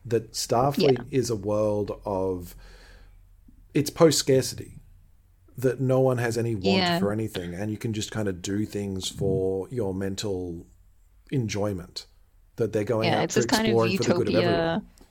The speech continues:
Speaker 1: Yeah, it's a utopian
Speaker 2: Yeah.
Speaker 1: society. And
Speaker 2: Mm.
Speaker 1: Ferengi, f-, they're the, they're ultra capitalistic. They're like, "No, no, but I am the one that gets everything and everyone." It's a zero-sum game for the Ferengi, whereas the Starfleet people are always seeing it's for the good of the all. It's for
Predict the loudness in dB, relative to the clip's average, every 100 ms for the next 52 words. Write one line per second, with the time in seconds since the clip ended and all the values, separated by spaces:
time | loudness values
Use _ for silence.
0 | 4 6 6 2 2 0 4 4 6 2
1 | 0 0 2 2 0 -4 -4 -6 -10 -14
2 | -20 -20 -20 -4 2 2 4 4 6 6
3 | 2 -4 -12 -20 -20 -20 -20 -20 -20 _
4 | _ -2 4 6 6 4 0 2 2 2
5 | -12 -20 -8 4 4 6 4 2 0 0
6 | -2 -2 -4 -4 -6 -10 -2 0 2 0
7 | 0 2 2 2 -2 -4 0 2 4 2
8 | 0 -2 -2 -4 -4 -6 -2 0 0 -2
9 | -4 -4 -6 -2 -2 -2 -2 0 2 6
10 | 6 6 4 0 -2 -2 -4 -4 -4 -2
11 | -2 -4 -8 -6 -2 -2 -2 -6 -4 -2
12 | -2 -4 -4 -4 -4 -6 -14 -20 -20 -16
13 | -8 -2 0 0 -2 -2 -4 -6 -2 -4
14 | -2 -2 0 0 0 -2 -2 -4 -6 -8
15 | -8 -8 -6 -4 -4 -4 -2 -2 -2 -4
16 | -6 -4 -2 -2